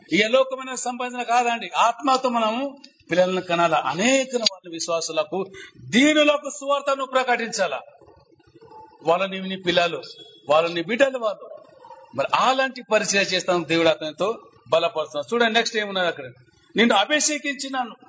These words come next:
చూడండి దేవుడు మనల్ని అభిషేకించాడు. ఎప్పుడైతే దేవుని యొక్క అభిషేకము మన పైన వచ్చి ఉంటుందో,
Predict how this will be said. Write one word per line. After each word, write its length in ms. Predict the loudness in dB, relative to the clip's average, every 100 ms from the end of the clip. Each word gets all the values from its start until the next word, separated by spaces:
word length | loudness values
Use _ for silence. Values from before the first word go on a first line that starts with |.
| -20 _ 0
చూడండి 280 | 4 4 2
దేవుడు 680 | 0 2 2 0 -2 -2 -2
మనల్ని 280 | -4 -4 -2
అభిషేకించాడు. 800 | -2 0 -2 -2 -2 0 0 0
ఎప్పుడైతే 420 | -2 2 2 2
దేవుని 220 | 4 4 4
యొక్క 140 | 0
అభిషేకము 880 | -2 -2 -2 -2 0 -2 -4 -20 -20 -20 -20 _ -4
మన 200 | 0 2
పైన 260 | 4 4
వచ్చి 300 | 4 2 -4
ఉంటుందో, 540 | -8 -6 -6 -6 -8